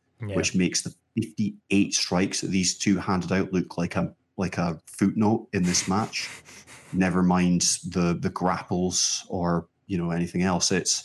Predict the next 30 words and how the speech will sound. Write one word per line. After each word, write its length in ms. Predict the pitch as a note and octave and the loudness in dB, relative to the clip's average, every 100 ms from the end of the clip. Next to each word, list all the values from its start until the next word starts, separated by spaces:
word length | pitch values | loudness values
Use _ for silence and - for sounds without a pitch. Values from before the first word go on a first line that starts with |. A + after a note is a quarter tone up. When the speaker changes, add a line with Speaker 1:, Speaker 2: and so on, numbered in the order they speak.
| - - _ _ | -10 -20 _ _
Speaker 2:
this 220 | - G2+ - | 0 2 4
was, 240 | G#2+ G2 | 2 4
this 180 | A2+ G#2 | 0 2
was 80 | G2+ | 2
a 40 | |
match 440 | F#2+ F2 F2 - - - | 4 4 2 0 -4 -2
of 480 | E2+ E2+ D#2+ - - _ _ _ - | -2 -2 -4 -10 -20 _ _ _ -2
lots 300 | C3+ B2+ - | 0 2 -2
of 60 | |
strikes 320 | - F2 F2 | -2 -2 -2
would 100 | - | -4
happen. 400 | - F2 F2 F2 | -2 -2 0 2
Maybe 180 | F2+ F#2+ | 4 4
one 160 | F2+ F2+ | 2 0
or 80 | F2 | 0
two 140 | - | -2
things 240 | - F2 | 0 -2
happened. 520 | - - F2+ - E2+ E2 _ _ _ _ _ - | 0 -4 -4 -4 -4 -6 _ _ _ _ _ -4
Karrion 380 | G2+ F2+ F2+ | 0 4 4
Kross 520 | F2 F#2 E2+ E2+ - - | 2 2 0 0 -4 -8
grinds 400 | - F2+ E2+ E2 | -4 0 2 0
him 120 | D#2+ D#2+ | -2 0
down. 420 | E2 E2 D#2+ - _ | 0 0 -4 -8 _
Same 340 | - - G2 F#2+ | -2 2 2 2
thing. 360 | - F2+ F2 E2+ | 0 0 0 0
Karrion 380 | - F2 E2 | 0 2 2
Kross 360 | D#2+ F#2 E2 - | 2 0 0 -2
grinds 360 | - F2 E2+ - | -2 0 0 -2
him 80 | E2+ | -2
down. 400 | D#2 E2+ E2 | -2 -2 -4